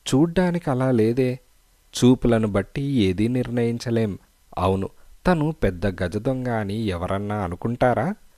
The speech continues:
అందానికి కూడా ఓ పేరుంటే బావుంటుంది అని అన్నాడు. అయితే నా పేరు సుందరి అనుకోవచ్చు. ఎందుకిలా ఇక్కడ కూర్చోవడం? టైమ్ ఎంతైందో తెలుసా? అని అడిగింది. గోడకి ఉన్న గడియారం వంక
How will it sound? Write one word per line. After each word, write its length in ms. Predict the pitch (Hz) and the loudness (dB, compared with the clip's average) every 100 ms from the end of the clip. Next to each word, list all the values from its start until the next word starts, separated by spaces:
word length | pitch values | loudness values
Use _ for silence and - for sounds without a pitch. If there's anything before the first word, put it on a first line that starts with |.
| - | -6
అందానికి 580 | - 117 135 180 180 - | 0 2 4 2 0 -6
కూడా 360 | - 131 123 127 | -2 2 4 6
ఓ 160 | 120 | 4
పేరుంటే 600 | 110 - 95 107 127 123 | 2 2 0 0 -2 0
బావుంటుంది 800 | 120 101 87 101 117 123 120 120 - _ - | 0 2 2 0 -2 -4 -2 -4 -6 _ -4
అని 220 | 101 101 | 0 2
అన్నాడు. 560 | 107 113 113 107 101 85 - _ _ _ _ _ - | 0 0 0 2 2 0 -6 _ _ _ _ _ 0
అయితే 420 | 113 113 110 113 | 0 2 0 -2
నా 240 | 131 117 | 0 -2
పేరు 440 | 104 98 98 98 117 | -2 0 0 0 -4
సుందరి 540 | - 101 92 117 143 | -4 -4 0 0 0
అనుకోవచ్చు. 720 | 131 127 131 127 123 - 113 - _ _ - | -2 -2 -2 -2 -2 -2 -2 -4 _ _ -4
ఎందుకిలా 680 | 101 104 123 180 170 151 147 | 2 2 2 0 0 2 2
ఇక్కడ 320 | 135 - 123 | 0 -2 -4
కూర్చోవడం? 640 | 117 120 120 - 131 127 135 - - | -4 -2 -4 0 0 0 -4 -14 -6
టైమ్ 260 | 90 90 101 | -2 0 -2
ఎంతైందో 540 | 104 104 104 101 104 | -4 0 0 0 0
తెలుసా? 500 | 101 98 123 - 143 185 _ _ - | 0 0 0 0 -2 -4 _ _ -2
అని 240 | 110 107 | 2 4
అడిగింది. 640 | 120 123 120 117 107 95 - _ _ _ - | 4 2 0 0 0 0 -2 _ _ _ -14
గోడకి 520 | 98 107 107 104 - | 2 6 8 6 0
ఉన్న 260 | 104 104 98 | -4 -2 -2
గడియారం 640 | 85 92 98 107 104 104 101 | -2 0 2 2 2 0 -2
వంక 180 | 101 | -2